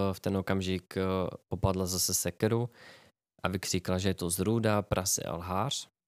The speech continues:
Rozběhla se k němu a ten červ se lekl a začal utíkat na malých nožičkách zpátky do té vody, odkud vylezl vlastně. Ruth ho začala pronásledovat s výkři-, s vý-, s výstři-, Ruth ho začala <laughs> pronásledovat s výkřiky nenávisti, ať vypadne, že je úchylný hajzl,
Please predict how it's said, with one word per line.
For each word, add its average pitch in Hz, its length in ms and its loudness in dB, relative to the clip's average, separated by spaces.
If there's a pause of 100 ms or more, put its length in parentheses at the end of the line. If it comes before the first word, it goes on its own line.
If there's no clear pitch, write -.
(140)
Rozběhla 101 400 4
se 101 140 2
k - 80 -10
němu 104 400 4
a 110 80 0
ten 101 200 2
červ 101 300 2
se - 140 0
lekl 101 580 2 (100)
a 95 120 -2
začal 95 300 0
utíkat 98 300 -2
na 101 100 0
malých 95 280 0
nožičkách 95 540 -2
zpátky - 400 -4
do 90 100 0
té 90 160 0
vody, 82 400 -4
odkud 90 340 -6
vylezl 87 480 -2
vlastně. 87 440 -4 (120)
Ruth 107 160 4
ho 117 60 6
začala 117 300 4
pronásledovat 123 600 4
s 120 40 2
výkři-, 113 460 0
s 98 100 -4
vý-, 107 280 0
s 98 120 -10
výstři-, - 360 -12 (720)
Ruth 139 340 8
ho 117 160 6
začala 113 380 6 (300)
<laughs> - 260 -2
pronásledovat 104 840 6
s 101 60 0
výkřiky 104 480 2
nenávisti, 98 800 2
ať 98 160 -4
vypadne, 95 540 0
že 95 100 -2
je 90 100 0
úchylný 98 440 0
hajzl, 92 480 0